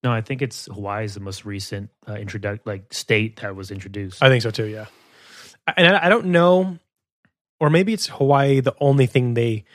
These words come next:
Speaker 2: produce that's not run by the U S is sugar. It's one of those. It's either that, like, we took over their sugar production, or the only thing they have is sugar.
Speaker 1: No, we
Speaker 2: <clears throat>
Speaker 1: took over. We
Speaker 2: Oh,
Speaker 1: took
Speaker 2: never mind.
Speaker 1: over,
Speaker 2: We took it
Speaker 1: and
Speaker 2: over.
Speaker 1: then for the companies and the families that could, would, uh,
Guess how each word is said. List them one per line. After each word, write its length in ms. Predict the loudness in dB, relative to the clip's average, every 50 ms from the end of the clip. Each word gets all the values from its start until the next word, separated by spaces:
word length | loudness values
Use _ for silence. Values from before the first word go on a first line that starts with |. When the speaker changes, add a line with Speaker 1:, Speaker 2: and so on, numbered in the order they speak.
| _ -20 -20 _ _ _ _
Speaker 2:
produce 360 | -4 2 4 4 4 4 2
that's 220 | -2 -4 -4 -6
not 460 | -4 0 2 4 4 4 2 0 -6 _ _ _ _ _
run 360 | -4 0 0 0 0 0 -4 -4
by 440 | -6 -6 -8 -8 -8 -10 -10 -12 -14 _ _ _ _ _ _ _
the 120 | -8 -6
U 200 | -6 -4 -6 -6
S 200 | -8 -10 -12 -12 -10
is 380 | -10 -10 -10 -10 -10 -12 -14
sugar. 560 | -12 -12 -8 -8 -8 -8 -10 -12 -14 -14 _ _ _
It's 220 | -4 -4 -4 -6 -14 _ _ _
one 220 | 2 4 4 4
of 60 | 4 2
those. 200 | -2 -4 -4 -6
It's 120 | -2 2
either 220 | 2 4 4 6
that, 180 | 4 4 0 0
like, 160 | -2 -6 -6 -4
we 140 | -2 -2 0
took 240 | 4 4 4 4 6
over 180 | 4 4 6
their 120 | 4 4 2
sugar 220 | 2 -2 -2 -2
production, 440 | -2 0 0 0 0 -2 -4 -4 -4 -2
or 380 | 2 4 6 6 6 4 2 -4 _ _ _ _ _ _ _ _
the 80 | 0 2
only 160 | 4 4 4
thing 140 | 2 0 -2
they 100 | -2 -4
have 300 | -4 -6 -8 -10 -14 -16
is 280 | _ -14 -14 -14 -14 -18 _ _
sugar. 380 | -14 -14 -12 -12 -12 -16 -18 _ _ _
Speaker 1:
No, 380 | -4 -2 -2 0 -2 -2 -4 -4
we 220 | -6 -6 -8 -8 _ _
Speaker 2:
<clears throat> 100 | _ -6
Speaker 1:
took 320 | -4 -4 -4 -4 -4 0
over. 400 | 0 0 0 0 -4 -12 -20 -20 _ _
We 120 | _ -4 -2
Speaker 2:
Oh, 60 | -2
Speaker 1:
took 120 | 0 0
Speaker 2:
never 120 | 2 4 4
mind. 100 | 4 4
Speaker 1:
over, 60 | 4
Speaker 2:
We 60 | 4 4
took 80 | 4
it 20 | 4
Speaker 1:
and 80 | 4
Speaker 2:
over. 80 | 4 4
Speaker 1:
then 220 | 2 0 0 -4
for 180 | -6 -6 -6 -4
the 100 | -4 -4
companies 520 | -4 -4 -6 -4 -4 -6 -4 -4 -4 -6
and 100 | -8 -12
the 40 | -12
families 340 | -12 -12 -12 -12 -12 -12 -10 -10
that 140 | -10 -10
could, 200 | -8 -10 -10 -10 -10 _
would, 180 | -10 -10 -8
uh, 20 | -10